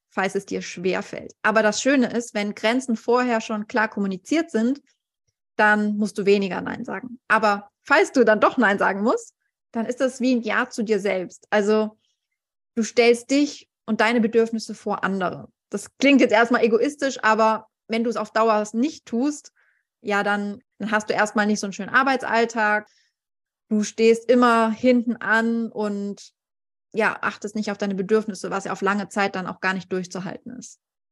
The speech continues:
Deswegen, ein Nein zu anderen ist ein Ja zu dir selbst. Und wenn du Unterstützung dabei brauchst, die Textvorlagen zum Download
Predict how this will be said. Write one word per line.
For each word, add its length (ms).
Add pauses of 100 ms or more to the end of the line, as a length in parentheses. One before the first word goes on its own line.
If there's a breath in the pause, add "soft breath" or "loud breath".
Deswegen, 460
ein 160
Nein 220
zu 120
anderen 400
ist 220
ein 220
Ja 220
zu 120
dir 120
selbst. 320 (300)
Und 100
wenn 140
du 60
Unterstützung 500
dabei 200
brauchst, 340 (380)
die 100
Textvorlagen 800
zum 160
Download 460